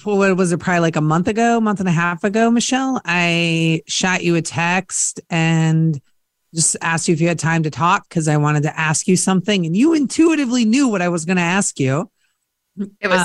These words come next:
Speaker 2: very serendipitous.
Speaker 1: <laughs> It really was kismet, man. <laughs> Um, and we decided to, I asked her if she wanted to do a podcast with me. Like, let's just launch a podcast. And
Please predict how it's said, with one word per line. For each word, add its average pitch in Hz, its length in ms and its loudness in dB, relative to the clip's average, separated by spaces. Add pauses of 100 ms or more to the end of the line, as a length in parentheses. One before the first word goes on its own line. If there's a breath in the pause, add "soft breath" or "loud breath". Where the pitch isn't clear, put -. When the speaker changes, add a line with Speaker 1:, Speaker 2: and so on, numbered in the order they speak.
Speaker 2:
very 170 280 2
serendipitous. 151 840 -2 (320)
Speaker 1:
<laughs> - 300 -20
It 208 140 2 (140)
really 233 360 0
was 165 180 -2
kismet, 156 440 0
man. 139 460 0
<laughs> - 720 -4
Um, 208 300 0 (600)
and 208 280 2
we 240 340 2
decided 220 720 0
to, 208 720 0 (200)
I 190 100 0
asked 196 220 0
her 226 40 0
if 208 80 -2
she - 120 -4
wanted 202 200 2
to 202 60 0
do 214 100 2
a 202 60 0
podcast 202 540 -2
with 135 180 -4
me. 131 240 -14 (460)
Like, 160 180 -4
let's 175 260 2
just 185 200 -2
launch 185 240 0
a 190 40 -6
podcast. 170 800 -2
And 151 580 0